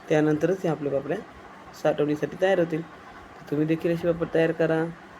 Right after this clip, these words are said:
साठवून ठेवा आणि वर्षभर उपवासाला नक्कीच खा.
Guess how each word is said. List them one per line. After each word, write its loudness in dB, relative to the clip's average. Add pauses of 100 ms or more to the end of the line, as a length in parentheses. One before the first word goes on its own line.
(140)
साठवून 0
ठेवा 0
आणि -8
वर्षभर 2 (340)
उपवासाला -2 (560)
नक्कीच -6
खा. -6